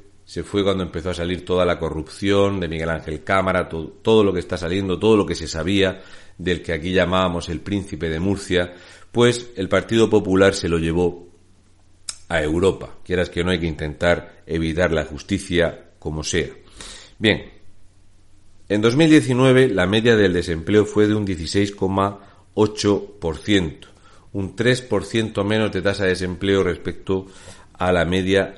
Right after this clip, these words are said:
nacional. Somos la undécima economía de España por Producto Interior Bruto y nuestra financiación es brutalmente desigual. Os voy a poner unos ejemplos prácticos.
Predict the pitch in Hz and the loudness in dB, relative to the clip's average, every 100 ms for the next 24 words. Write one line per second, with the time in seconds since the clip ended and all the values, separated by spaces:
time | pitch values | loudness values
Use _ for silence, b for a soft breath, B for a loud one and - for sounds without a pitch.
0 | - 76 76 - 90 104 82 - 131 135 | -10 -8 -8 -6 0 2 2 0 0 2
1 | 120 110 104 104 127 131 127 117 98 95 | 2 2 2 0 -2 -2 0 0 -2 -2
2 | 95 113 113 113 - 73 85 82 - 101 | -2 0 2 0 -4 -8 -6 -6 -4 -2
3 | 101 107 95 82 85 82 90 - 82 76 | 0 0 -2 -6 -2 -2 -2 -6 -6 -6
4 | 71 76 80 80 113 117 98 95 B B | -6 -4 -4 0 0 2 -2 -4 B B
5 | B B - 135 147 135 131 120 110 101 | B B -6 0 0 2 0 0 -2 -2
6 | 95 90 113 110 107 - - - 78 92 | -4 -4 -2 0 -2 -6 -18 -18 -6 -4
7 | 87 107 101 90 87 87 82 - 82 78 | -2 2 2 2 -4 -4 -6 -6 -6 -8
8 | - _ - 76 76 80 76 87 76 - | -16 _ -12 -10 -6 -6 0 0 0 -2
9 | - - b b b b - 82 87 113 | -14 -20 b b b b -16 -6 4 6
10 | 110 92 92 98 98 92 - 90 92 85 | 6 4 2 4 4 4 -4 -6 -4 -2
11 | 80 87 80 80 78 - 76 - - - | -2 -2 -2 -4 -4 -2 -2 -4 -20 -20